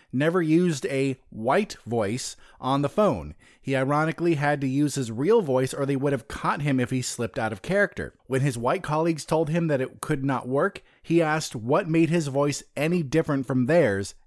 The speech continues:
and they never answered." And that's a very important point to make, because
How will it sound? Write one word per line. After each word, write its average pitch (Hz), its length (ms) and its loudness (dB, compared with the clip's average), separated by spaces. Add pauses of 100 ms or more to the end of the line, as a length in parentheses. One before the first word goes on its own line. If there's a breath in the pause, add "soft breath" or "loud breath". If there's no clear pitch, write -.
and 151 140 0
they 160 100 4
never 113 320 0
answered." 160 540 -4 (220)
And 165 160 0
that's 247 220 0
a 196 40 2
very 156 240 2
important 151 500 0
point 113 300 -2
to 139 120 -2
make, 170 420 2
because 143 580 0